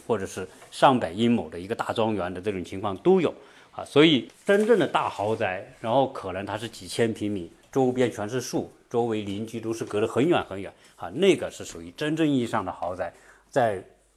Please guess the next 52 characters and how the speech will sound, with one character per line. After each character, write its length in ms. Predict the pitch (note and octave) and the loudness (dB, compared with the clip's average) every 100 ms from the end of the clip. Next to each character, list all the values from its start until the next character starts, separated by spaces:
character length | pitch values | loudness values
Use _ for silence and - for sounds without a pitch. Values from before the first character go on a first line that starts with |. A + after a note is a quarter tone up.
| _ | _
我 120 | G#2+ | -8
们 100 | F#2 | -8
说 160 | G2 G2+ | -6 -4
在 320 | G#2 G2 E2 _ | -2 -4 -6 _
比 100 | G#2+ | -10
弗 140 | E2+ A2+ | -8 -6
利 100 | G#2 | -6
山 200 | G#2+ G#2 | -4 -2
庄 200 | A2 G#2+ | -2 -2
啊， 160 | A2 - | -6 -10
比 60 | F2+ | -18
如 60 | E2+ | -12
说 160 | F#2+ | -12
或-， 220 | - F#2+ | -10 -12
或 220 | F#2+ B2 F#2+ | -8 -6 -6
者 40 | |
在 240 | F2 G2+ - - - - | -6 -8 -10 -18 -20 -20
佛 160 | - A#2+ | -4 0
罗 100 | A2+ | 0
里 160 | F2 | -2
达 240 | - F2+ G2 | -4 -4 -2
的 100 | F2+ | -6
西 200 | - G#2+ | -10 -8
棕 180 | A2 G#2 | -8 -8
榈 60 | - | -8
滩 260 | - G2 G2 | -6 -4 -6
啊， 140 | E2 _ - | -12 _ -16
呃， 220 | F2 E2+ F#2+ _ _ _ _ _ _ | -14 -14 -18 _ _ _ _ _ _
像 320 | - G#2 F2 - _ - | -6 -4 -6 -12 _ -12
我 100 | F#2 | -8
们 160 | F2+ | -8
说， 280 | F#2 G2 F#2+ G2 | -8 -6 -6 -6
呃， 160 | F#2 E2 | -10 -12
川 280 | - G#2+ A2 | -2 -2 -2
普 200 | - D#2+ | -10 -12
的 100 | E2+ | -10
那 160 | F#2+ | -10
种 180 | F2+ D#2+ - - _ _ - | -10 -12 -18 -20 _ _ -8
海 240 | - G2 | -4 -4
湖 160 | - G#2 | -4 -2
庄 220 | A#2 A#2 | 0 0
园 100 | F#2+ | -2
啊， 280 | D#2+ F2+ F2 | -6 -12 -6
这 200 | - E3+ | 0 2
种 200 | G2+ D#2 | 0 -6
就 120 | F#2+ | -12
是 100 | F2 | -14
属 160 | - E2 | -14 -14
于 80 | E2 | -6
真 260 | B2 A#2+ | -2 0
正 200 | A#2+ A#2+ | 2 2
的 120 | F2 | -2